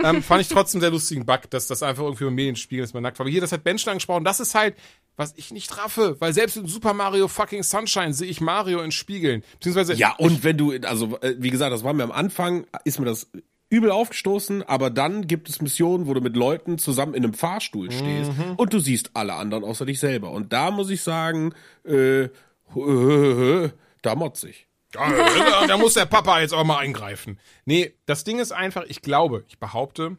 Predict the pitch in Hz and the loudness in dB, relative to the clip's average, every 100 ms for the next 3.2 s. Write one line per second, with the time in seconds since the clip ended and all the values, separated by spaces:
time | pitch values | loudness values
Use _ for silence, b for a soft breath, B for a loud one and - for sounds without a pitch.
0 | _ 135 113 147 151 156 131 - 156 156 | _ -12 -6 -8 -8 -12 -10 -10 -8 -6
1 | 139 131 117 131 - 117 117 151 - 117 | -4 -6 -6 -8 -8 -8 -8 -8 -4 -2
2 | 151 165 160 143 135 143 135 147 131 127 | -2 -2 -4 -2 0 0 -2 -6 0 2
3 | 123 123 | 2 0